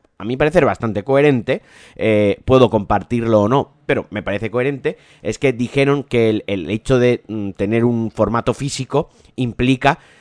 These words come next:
eh, unos tiempos diferentes a la distribución digital, es decir, el juego tiene que estar acabado antes, tiene que ser gold antes, porque hay que enviarlo a que impriman las copias, eh, físicas, como toda la, toda la vida, ¿no? En el verbatim, que lo copien en un verbatim,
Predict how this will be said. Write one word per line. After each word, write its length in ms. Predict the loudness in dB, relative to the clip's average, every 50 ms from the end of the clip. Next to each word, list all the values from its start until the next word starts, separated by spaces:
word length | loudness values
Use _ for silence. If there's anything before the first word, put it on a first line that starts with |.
| _ _ _ -8 -2
eh, 440 | 2 4 4 6 6 6 4 2 0
unos 300 | 0 0 0 0 0 0
tiempos 320 | 0 0 2 2 2 2
diferentes 500 | 0 -2 -2 -2 -4 -4 -4 -4 -6 -4
a 60 | -2
la 80 | 0 0
distribución 680 | 0 -2 -4 -8 -8 -8 -6 -6 -6 -6 -6 -6 -6
digital, 480 | -10 -12 -10 -8 -2 0 2 2 2 2
es 140 | 0 -2 -4
decir, 240 | -6 -6 -6 -8
el 80 | -8 -6
juego 180 | -4 -4 -4 -4
tiene 240 | -4 -6 -6 -6
que 60 | -6 -8
estar 240 | -6 -4 -4 -2
acabado 480 | -2 0 0 2 2 2 2 0 0 _
antes, 480 | -2 0 0 0 -2 -2 -4 -4 -4 -4
tiene 160 | -8 -8 -8
que 100 | -8 -8
ser 260 | -6 -4 -4 -4 -6
gold 360 | -2 2 4 6 6 4 4 0 _
antes, 400 | -4 -2 -2 -2 -4 -4 -6 -6
porque 240 | -6 -8 -8 -8 -8
hay 80 | -10 -8
que 120 | -8 -8
enviarlo 380 | -8 -6 -6 -6 -6 -6 -6 -6
a 60 | -6
que 200 | -6 -8 -10 -10 _ -20 _ _
impriman 600 | -10 -10 -10 -8 -8 -8 -8 -6 -6 -6 -6 -6
las 140 | -6 -6 -6
copias, 460 | -6 -6 -4 -2 0 -2 -2 -2 -6 -14 -20 -20 -20 _ -4
eh, 480 | 2 4 6 6 6 6 6 6 4 2
físicas, 520 | 0 -2 -4 -4 -2 -2 0 0 0 0 -2
como 240 | -4 -4 -4 -4
toda 260 | -4 -2 -2 -2 -2 -2
la, 300 | -2 -4 -6 -6 -10 -14 -16 -20 -16 _
toda 200 | -4 -2 0 2
la 120 | 2 0 0
vida, 180 | 2 2 2
¿no? 100 | 2 2
En 120 | 2 0 0
el 200 | 0 0 -2 -2
verbatim, 800 | -2 -2 -2 -2 -2 -4 -6 -8 -8 -8 -10 -10 -10 -10 -10
que 260 | -6 -4 -4 -4 -4 -4
lo 140 | -6 -8
copien 340 | -6 -6 -6 -4 -4 -6 -4
en 120 | -4 -4 -6
un 160 | -6 -6 -4
verbatim, 640 | -4 -4 -2 -2 -4 -4 -2 -2 -2 -2 -4 -8